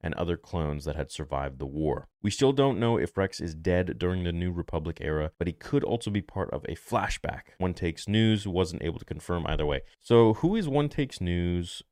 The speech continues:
and what's their validity here? Temuera Morrison will be making his return to the Star Wars universe later this year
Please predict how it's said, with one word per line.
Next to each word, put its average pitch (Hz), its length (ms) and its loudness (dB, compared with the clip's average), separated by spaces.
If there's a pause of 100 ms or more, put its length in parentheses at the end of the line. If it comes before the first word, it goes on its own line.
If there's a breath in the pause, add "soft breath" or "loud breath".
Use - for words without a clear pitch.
and 80 600 -2
what's - 360 -8
their 80 500 2
validity 78 460 -2
here? 73 200 -4 (100)
Temuera 156 180 6
Morrison 151 280 4
will 131 80 2
be 110 80 4
making 110 240 6
his 98 140 2
return 110 340 2
to 101 60 0
the 87 80 2
Star 98 180 6
Wars 95 180 4
universe 95 360 2
later 90 280 6
this 87 280 2
year 123 460 4